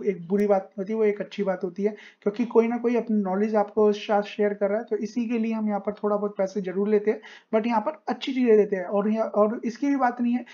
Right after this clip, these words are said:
आप हमें यहाँ पर फॉलो करिए, आपको यहाँ पर अच्छी चीज़ें यहाँ पर दिलाई जाती है। यहाँ पर आपको वीडियो बना के दी थी, अ, कुछ दिन पहले यहाँ पर वीडियो बनाई थी आईपीएल से रिलेटेड,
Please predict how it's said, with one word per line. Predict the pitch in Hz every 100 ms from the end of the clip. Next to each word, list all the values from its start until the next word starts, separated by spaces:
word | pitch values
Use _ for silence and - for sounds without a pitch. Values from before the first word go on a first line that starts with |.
| - -
आप | 190
हमें | 226 247
यहाँ | 240
पर | 240
फॉलो | 226 226 226
करिए, | 247 220 240 294
आपको | 202 - 220
यहाँ | 214 202
पर | 220
अच्छी | 214 214
चीज़ें | 202 196
यहाँ | 196 180
पर | 196
दिलाई | 175 170 170
जाती | 156 165
है। | 165
यहाँ | 175
पर | 190
आपको | 190 185 208
वीडियो | 196 208 208
बना | 208
के | 208 214
दी | 214
थी, | 208 247 240 - _
अ, | 214
कुछ | 214 254
दिन | 262 254
पहले | 254 247
यहाँ | 247 233
पर | 226
वीडियो | 214 214 226
बनाई | 220 214
थी | 226 247
आईपीएल | 196 196 208
से | 202 214
रिलेटेड, | 202 196 240